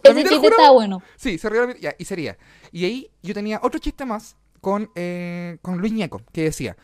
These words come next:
Speaker 1: "Oye, ahora voy a hacer, eh, me ha ido bien, gracias a Got Talent, ahora voy a hacer el rostro de una nueva marca de yogur". ¿cachai? Pero, eh, no me quisieron contratar porque no era lo suficientemente violento con mi pareja.
Speaker 2: ¡No!
Speaker 1: ¡Pum!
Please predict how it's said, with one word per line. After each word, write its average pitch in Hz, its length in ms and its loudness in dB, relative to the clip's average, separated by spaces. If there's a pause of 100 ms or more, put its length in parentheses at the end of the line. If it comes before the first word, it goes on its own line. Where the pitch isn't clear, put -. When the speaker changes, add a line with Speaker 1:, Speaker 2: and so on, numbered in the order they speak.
(200)
Speaker 1:
"Oye, 143 320 -2
ahora 175 240 -2
voy 175 140 -2
a 170 40 -4
hacer, 165 320 -8
eh, 143 100 -10
me 147 100 -6
ha 143 40 -4
ido 151 140 -2
bien, 196 400 -4
gracias 156 340 -8
a - 20 -8
Got 165 180 -10
Talent, 240 320 -6 (320)
ahora 160 200 -4
voy 170 120 -2
a 170 40 -2
hacer 165 160 -4
el 151 60 -6
rostro 180 260 -4
de 175 40 -4
una 165 100 -8
nueva 170 200 -4
marca 175 240 -6
de 160 60 -6
yogur". 110 240 -10 (1120)
¿cachai? 170 260 -2
Pero, 196 500 -4
eh, 156 200 -2
no 170 80 -10
me 170 120 -8
quisieron 180 280 -6
contratar 196 420 -4 (320)
porque 160 240 -2
no 165 120 -2
era 170 140 -2
lo 175 100 -4
suficientemente 165 600 -6
violento 147 360 -6
con 135 120 -14
mi 127 100 -8
pareja. 110 500 -8 (800)
Speaker 2:
¡No! 339 800 4
Speaker 1:
¡Pum! 370 380 10